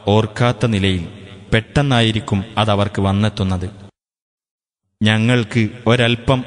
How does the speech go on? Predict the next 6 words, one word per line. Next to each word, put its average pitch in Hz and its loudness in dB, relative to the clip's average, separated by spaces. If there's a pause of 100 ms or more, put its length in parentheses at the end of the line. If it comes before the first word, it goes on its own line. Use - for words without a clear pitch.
അവധി 117 2
നൽകപ്പെടുമോ?" 104 0 (420)
എന്ന് 120 2
അപ്പോൾ 101 0
അവർ 95 -2
ചോദിച്ചേക്കും. 95 -4